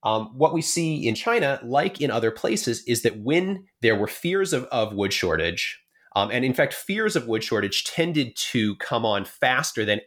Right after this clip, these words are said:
actual critical wood shortage, people would step into that as, um, either a government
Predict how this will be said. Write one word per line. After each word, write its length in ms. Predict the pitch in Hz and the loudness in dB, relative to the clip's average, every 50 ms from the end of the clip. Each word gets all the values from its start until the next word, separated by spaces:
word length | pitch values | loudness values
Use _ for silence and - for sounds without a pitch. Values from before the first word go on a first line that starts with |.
| - | -4
actual 580 | - 117 110 107 - - 131 110 104 101 95 95 | 0 0 0 2 0 0 0 2 2 2 0 -2
critical 500 | - - - 117 95 - - 95 92 90 | -2 -2 0 0 2 0 -2 -4 -4 -2
wood 160 | 117 139 156 | 0 0 0
shortage, 440 | - - 113 98 90 98 98 - - - - - - _ _ | 0 0 0 0 2 0 -2 -4 -8 -16 -20 -20 -20 _ _
people 300 | - 196 190 190 170 147 | -8 -6 -2 -2 0 0
would 260 | 131 123 123 - - | 0 0 -2 -2 -8
step 400 | - - - - 165 147 - - | -8 -6 -4 0 2 2 2 2
into 320 | 151 147 160 175 - - 113 | 0 -2 -2 -2 -4 -4 -2
that 260 | 101 92 92 92 - - _ _ _ _ _ _ _ _ _ - | 0 2 2 2 0 -2 _ _ _ _ _ _ _ _ _ -2
as, 640 | 107 107 117 120 131 127 123 123 120 - - - - - - _ - | 0 2 2 2 2 2 0 0 -2 -6 -6 -8 -12 -20 -20 _ -2
um, 220 | - 107 107 107 - - | 0 2 2 0 0 0
either 580 | 120 120 127 123 117 117 107 101 98 95 - - _ _ _ _ _ - | 0 2 2 2 0 0 0 0 0 -2 -6 -10 _ _ _ _ _ 0
a 280 | 110 107 104 104 98 101 | 0 2 2 0 -2 0
government 840 | 139 131 135 151 143 131 123 117 - - 127 120 107 101 95 - | 0 0 2 2 0 0 -2 -4 -6 -6 -2 0 2 2 0 -2